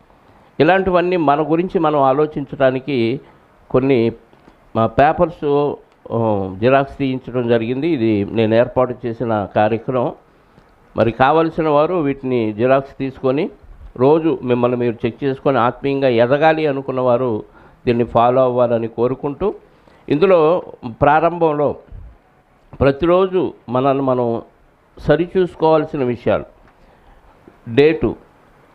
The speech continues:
నెల మొదలైందనగానే ఫస్ట్ తారీఖు, ఆ, ఒకటో తారీఖు, ఈరోజు ఉదయాన్నే లేవగానే ఏం చేశాను, ఏం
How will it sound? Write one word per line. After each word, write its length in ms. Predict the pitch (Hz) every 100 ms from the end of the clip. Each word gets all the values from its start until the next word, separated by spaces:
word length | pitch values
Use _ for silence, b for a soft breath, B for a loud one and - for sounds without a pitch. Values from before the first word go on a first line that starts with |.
| -
నెల 280 | 117 135 156
మొదలైందనగానే 920 | 151 139 147 147 139 127 123 123 143
ఫస్ట్ 360 | 190 127 - -
తారీఖు, 440 | 127 117 - - - - - - 123
ఆ, 120 | 113
ఒకటో 320 | 117 123 143
తారీఖు, 520 | 139 120 107 95 - -
ఈరోజు 300 | 135 151 156
ఉదయాన్నే 520 | 143 143 170 175 170
లేవగానే 600 | 160 147 135 131 131 185 - b b b b b b -
ఏం 260 | 160 185 185
చేశాను, 380 | 170 165 156 165
ఏం 260 | 185 147